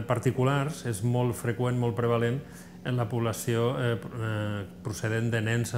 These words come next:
i nenes adoptats en països d'Europa de l'Est. Llavors, en un estudi que vam fer en col·laboració amb altres hospitals aquí a Catalunya, vam trobar que era del cinquanta per cent,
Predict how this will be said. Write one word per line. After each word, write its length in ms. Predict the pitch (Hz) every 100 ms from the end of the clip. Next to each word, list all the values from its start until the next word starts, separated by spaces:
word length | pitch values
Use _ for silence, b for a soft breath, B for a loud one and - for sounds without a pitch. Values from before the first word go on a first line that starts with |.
| 113 104
i 80 | 107
nenes 280 | 110 120 123
adoptats 560 | 107 104 - 113 127
en 80 | 117
països 360 | 107 101 110 110
d'Europa 320 | 107 104 104
de 80 | 90
l'Est. 320 | 87 - - - B B B B -
Llavors, 260 | 110 107 107
en 80 | 110
un 80 | 113
estudi 340 | - 123 113 113
que 80 |
vam 160 | 110 110
fer 220 | - 117
en 80 | 104
col·laboració 500 | 110 110 107 90 117
amb 140 | 110
altres 180 | 107 101
hospitals 520 | 104 - 104 113 101 104
aquí 180 | 107
a 60 | 107
Catalunya, 480 | 107 110 113 117 120
vam 160 | 110 104
trobar 240 | 104 104
que 100 | 110 110
era 300 | 107 101 90 B B B B
del 240 | 113 104
cinquanta 400 | 123 104 110 107
per 160 | 104 98
cent, 320 | - 101